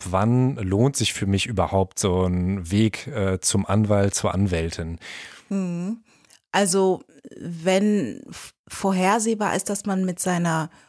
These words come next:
Speaker 2: Musik tatsächlich auch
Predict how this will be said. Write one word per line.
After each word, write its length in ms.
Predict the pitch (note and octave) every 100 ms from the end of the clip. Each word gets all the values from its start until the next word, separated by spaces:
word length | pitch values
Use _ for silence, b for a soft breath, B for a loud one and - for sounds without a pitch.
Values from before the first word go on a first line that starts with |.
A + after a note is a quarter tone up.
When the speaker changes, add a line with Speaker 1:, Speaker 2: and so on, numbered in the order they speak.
| b -
Speaker 2:
Musik 880 | F#3+ F#3 D#3+ E3+ A3 D4 F4 - b b b b -
tatsächlich 640 | G3+ G3+ G3 G#3+ G#3+ - -
auch 460 | F#3 F#3+ F#3 -